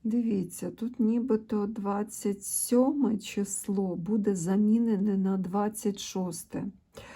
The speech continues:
Як це може бути? Наприклад, щось у вас планувалось, ідея якась була, е, на двадцять сьоме число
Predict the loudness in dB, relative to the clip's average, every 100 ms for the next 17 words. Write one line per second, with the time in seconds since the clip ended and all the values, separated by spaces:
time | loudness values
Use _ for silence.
0 | -16 -14 -8 0 2 2 2 2 2 0
1 | 0 -2 -4 -4 -4 -4 -4 -4 -2 -2
2 | -4 -4 -2 0 0 -2 0 -4 -4 0
3 | 4 4 4 0 -2 -4 -6 -4 -2 0
4 | 0 2 0 -2 -4 -4 -6 -4 -2 0
5 | 0 -2 -4 -8 _ _ -20 -20 -20 -18
6 | -16 -16 -8 -4 -2 0 2 2 2 2
7 | 0 0 -4 -4 2 6 6 6 2 0
8 | -2 -2 -4 -4 -2 -6